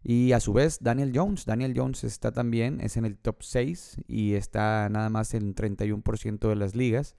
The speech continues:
Daniel Jones ha tenido semanas malas, sí, y ha tenido semanas muy buenas. Entonces, te lo dejo ahí de tarea. Estos dos picks son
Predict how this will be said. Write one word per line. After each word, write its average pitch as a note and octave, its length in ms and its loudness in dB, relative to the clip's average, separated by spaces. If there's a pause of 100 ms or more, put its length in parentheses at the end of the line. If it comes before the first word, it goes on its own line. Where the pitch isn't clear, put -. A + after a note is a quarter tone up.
(580)
Daniel A2 320 2
Jones A2 300 -2 (220)
ha A#2 60 -8
tenido A2 300 0
semanas G#2 320 0
malas, G#2 260 4
sí, A#2+ 320 -2
y G#2 60 -2
ha G2 60 0
tenido G2 260 2
semanas F#2+ 320 0
muy A#2+ 280 6
buenas. G2 420 4
Entonces, F#2+ 680 -4 (400)
te - 80 -4
lo G2+ 80 4
dejo G2+ 220 6
ahí A2+ 100 6
de A2+ 80 0
tarea. G2 380 -2
Estos A2 560 -4
dos G#2+ 240 0
picks - 360 -6
son G#2+ 300 -2